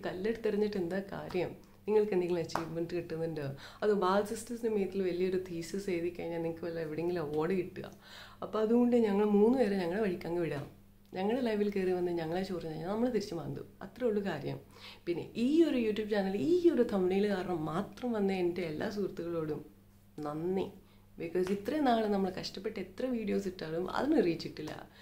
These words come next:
പക്ഷേ ഇതിപ്പം ഞാൻ തെറി പറഞ്ഞു എന്ന് ഉറപ്പിച്ച് വന്ന കുറേ പേരുണ്ട്. അവർ കാരണം thank you so much. കുറച്ച് കാശ് ഉണ്ടാക്കാൻ പറ്റും. ആ, പിന്നെ വേറൊരുത്തൻ എന്നോട് പറഞ്ഞിട്ടുണ്ടായി, ആം, നല്ല serious ആയിട്ടുള്ള ടോപ്പിക്കിൻ്റെ ഇടയിൽ ഞാൻ എന്തിനാണ്,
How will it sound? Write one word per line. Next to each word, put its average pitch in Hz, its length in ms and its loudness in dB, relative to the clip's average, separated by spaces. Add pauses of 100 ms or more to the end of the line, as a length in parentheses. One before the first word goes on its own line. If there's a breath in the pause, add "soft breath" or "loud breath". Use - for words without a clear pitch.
(140 loud breath)
പക്ഷേ - 180 -6
ഇതിപ്പം 285 580 4
ഞാൻ 202 260 2
തെറി 190 160 4
പറഞ്ഞു 247 380 4
എന്ന് 190 200 2
ഉറപ്പിച്ച് 254 720 -2
വന്ന 220 220 0
കുറേ 175 220 -2
പേരുണ്ട്. 147 400 -6 (480 loud breath)
അവർ 185 240 2
കാരണം 165 540 0 (880)
thank 180 220 4
you 185 140 0
so 175 160 2
much. 190 200 -4
കുറച്ച് 175 180 -2
കാശ് 165 260 0
ഉണ്ടാക്കാൻ 165 260 -2
പറ്റും. 165 280 -6 (180)
ആ, 165 440 2
പിന്നെ 190 280 2
വേറൊരുത്തൻ 175 500 0
എന്നോട് 156 200 -4
പറഞ്ഞിട്ടുണ്ടായി, 156 500 -10 (800 loud breath)
ആം, 160 640 -4
നല്ല 185 180 2
serious 202 420 -2
ആയിട്ടുള്ള 180 280 -2
ടോപ്പിക്കിൻ്റെ 170 520 -4
ഇടയിൽ 156 300 -2
ഞാൻ 160 320 -2
എന്തിനാണ്, 160 540 -2